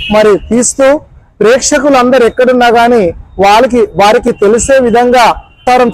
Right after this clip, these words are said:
చేస్తున్నారు కాబట్టి, వారికి శివశక్తి ధ్యానయోగ తరపున మరి శుభావ-, శుభాభివందనాలు తెలియజేస్తూ, రాబోయే రోజుల్లో మరి ఎక్కడ ఏ దేవాలయాల్లో చూసినా కానీ ఎస్వికేబి వాసవి కన్యకా పరమేశ్వరి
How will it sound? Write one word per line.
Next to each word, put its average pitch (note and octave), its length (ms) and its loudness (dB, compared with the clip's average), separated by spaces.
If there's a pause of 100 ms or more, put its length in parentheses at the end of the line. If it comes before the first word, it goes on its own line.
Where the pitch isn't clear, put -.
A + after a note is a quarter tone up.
చేస్తున్నారు G#3 440 0
కాబట్టి, F#3+ 540 0 (320)
వారికి F#3+ 520 0 (340)
శివశక్తి B3 500 0
ధ్యానయోగ G#3+ 520 2
తరపున G3+ 580 0 (180)
మరి G3+ 180 0
శుభావ-, A#3 600 2
శుభాభివందనాలు G#3+ 840 0
తెలియజేస్తూ, A3+ 680 0 (460)
రాబోయే G#3 480 2
రోజుల్లో A3+ 640 2 (360)
మరి G#3+ 240 2
ఎక్కడ C#4 320 -2
ఏ A3+ 160 4
దేవాలయాల్లో A#3 680 2 (120)
చూసినా A3 280 0
కానీ A3+ 400 0 (360)
ఎస్వికేబి A3 760 -2 (440)
వాసవి G#3+ 360 0
కన్యకా A3 400 0
పరమేశ్వరి A3 560 0